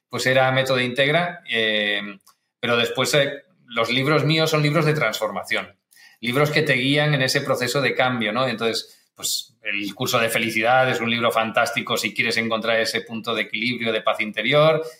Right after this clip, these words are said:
Recupera tu poder personal si quieres realmente,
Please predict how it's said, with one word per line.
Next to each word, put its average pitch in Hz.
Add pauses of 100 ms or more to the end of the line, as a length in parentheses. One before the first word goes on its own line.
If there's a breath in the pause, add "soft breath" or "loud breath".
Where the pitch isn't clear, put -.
(160 loud breath)
Recupera 131
tu 131
poder 123
personal 120
si -
quieres 117
realmente, 117